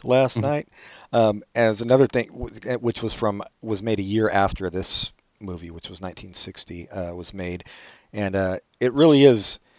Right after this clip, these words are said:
Speaker 1: it really is jarring to see them put white people in minority roles. Uh,
Speaker 2: Ye-,
Speaker 1: during that time period. Natalie Wood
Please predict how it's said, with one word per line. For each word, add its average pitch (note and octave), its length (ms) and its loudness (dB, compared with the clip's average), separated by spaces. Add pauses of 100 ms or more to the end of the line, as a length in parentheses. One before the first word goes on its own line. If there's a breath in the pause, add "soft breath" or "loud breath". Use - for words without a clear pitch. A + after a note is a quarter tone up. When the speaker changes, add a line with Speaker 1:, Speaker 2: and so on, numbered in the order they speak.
(180)
Speaker 1:
it D3+ 60 2
really E3+ 260 10
is A#2+ 120 8
jarring G#2 500 4
to G2 120 -8
see G#2+ 200 -4
them F#2 220 -4
put G2+ 300 -4
white F#2+ 340 -4
people F#2+ 360 -8
in F2 360 -12
minority F2+ 580 -8
roles. E2+ 500 -14 (180)
Uh, F2+ 260 -10
Speaker 2:
Ye-, G#2+ 280 -4 (420)
Speaker 1:
during F#2 200 -8
that E2 140 -10
time F2+ 220 -10
period. F#2 220 -10
Natalie A2 300 4
Wood G2+ 320 -4